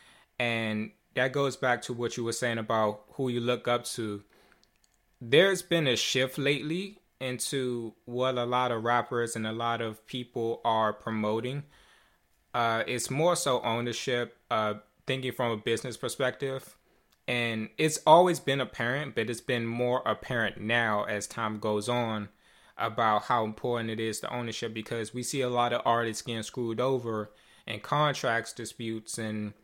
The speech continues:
no one wants to get caught up. So the best way to not get caught up is to make sure you're covered from day one.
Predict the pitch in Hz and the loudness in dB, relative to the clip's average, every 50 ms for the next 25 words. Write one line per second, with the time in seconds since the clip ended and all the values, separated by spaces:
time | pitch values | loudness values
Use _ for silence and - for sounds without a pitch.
0 | _ _ _ - 139 123 127 143 151 170 175 170 147 147 143 135 - 127 117 123 | _ _ _ -10 -6 -4 0 2 2 4 4 2 2 0 -2 -2 -2 -2 -2 -2
1 | 117 - - - 127 120 113 110 113 113 110 110 - - - - 120 113 110 107 | -2 -4 -2 -2 0 0 0 0 0 0 0 -2 -2 -6 -6 -4 -2 -2 -2 -2
2 | 104 101 - _ - - _ _ - 117 110 104 - - 143 151 151 147 - - | -2 -4 -8 _ -20 -20 _ _ -4 -4 -2 -2 0 0 2 2 2 0 -2 -2
3 | 143 139 135 135 120 - - 123 113 110 120 123 123 117 - 113 110 - - 120 | 0 0 0 0 -2 -4 -4 -6 -4 0 0 2 2 2 0 -4 -6 -4 -4 -4
4 | 120 117 113 117 113 113 - 123 113 107 104 - - - 123 117 113 110 107 113 | -2 0 0 -2 -2 -4 -6 -6 -6 -6 -4 -6 -6 -4 -4 -2 -2 -2 -4 -4
5 | 113 113 110 - - - 120 113 113 110 110 107 - - 123 113 107 113 107 - | -4 -6 -6 -6 -4 -4 -2 -2 -2 -2 -2 -2 -2 -2 -2 -2 -2 -2 -4 -4
6 | - 107 107 107 104 113 110 110 107 107 107 107 110 104 101 98 101 | -4 -4 -4 -2 -2 0 0 0 0 -2 -2 -2 -2 -2 -2 -4 -6